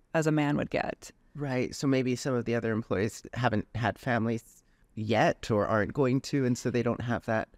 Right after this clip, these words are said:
Speaker 2: understanding of what it's like to have a daughter and to want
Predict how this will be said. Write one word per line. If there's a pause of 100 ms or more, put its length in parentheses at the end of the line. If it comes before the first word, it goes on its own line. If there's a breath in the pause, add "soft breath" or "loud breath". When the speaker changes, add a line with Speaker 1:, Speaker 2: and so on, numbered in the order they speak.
(280 soft breath)
Speaker 2:
understanding
of
what
it's
like
to
have
a
daughter
and
to
want